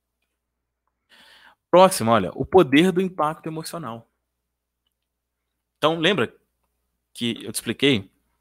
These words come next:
que o impacto emocional, ele às vezes tem o poder de ir direto, assim, ó, vai, vup, né?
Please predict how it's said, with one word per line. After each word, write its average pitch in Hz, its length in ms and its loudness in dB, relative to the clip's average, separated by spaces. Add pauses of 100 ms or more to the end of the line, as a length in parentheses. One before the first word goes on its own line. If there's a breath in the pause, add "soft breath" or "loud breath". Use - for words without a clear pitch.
(180)
que 98 300 -10 (1080)
o 135 80 -2
impacto 156 280 2
emocional, 143 400 2
ele 123 160 0
às 113 120 -2
vezes 139 140 -2
tem 156 120 -4
o 156 40 -6
poder 143 400 0
de 143 200 0
ir 165 80 0
direto, 170 840 4
assim, - 160 -10
ó, - 20 -10
vai, 104 220 -14
vup, 104 500 2 (500)
né? 147 240 -4